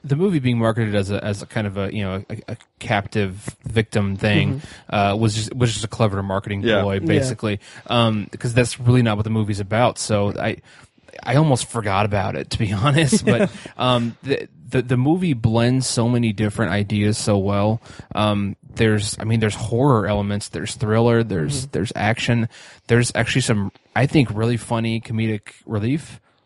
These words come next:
Speaker 1: throughout. Not really
Speaker 3: No,
Speaker 1: funny,
Speaker 3: no,
Speaker 1: but
Speaker 3: I agree. You're right.
Speaker 1: pretty funny comedic relief throughout it that,
Speaker 3: <laughs>
Speaker 1: that was really effective. So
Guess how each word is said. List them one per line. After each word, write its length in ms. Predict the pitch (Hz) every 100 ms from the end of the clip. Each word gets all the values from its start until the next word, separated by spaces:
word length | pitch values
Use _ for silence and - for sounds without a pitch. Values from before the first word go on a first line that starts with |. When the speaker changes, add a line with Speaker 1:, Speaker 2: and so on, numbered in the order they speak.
| _
Speaker 1:
throughout. 300 | 147 147 135
Not 200 | 180 127
really 200 | 123 131
Speaker 3:
No, 100 | 240 -
Speaker 1:
funny, 120 | 139
Speaker 3:
no, 100 | 220
Speaker 1:
but 60 | 160
Speaker 3:
I 100 | 185
agree. 240 | 180 208
You're 160 | 143 156
right. 180 | 190 -
Speaker 1:
pretty 220 | 160 165
funny 300 | 151 151 143
comedic 340 | 135 139 127
relief 260 | 120 127 147
throughout 360 | 127 120 139 127
it 120 | 101
that, 360 | 214 302 302
Speaker 3:
<laughs> 0 |
Speaker 1:
that 120 | 131 131
was 160 | 117
really 240 | 123 139 131
effective. 480 | - 135 - 117
So 220 | 107 113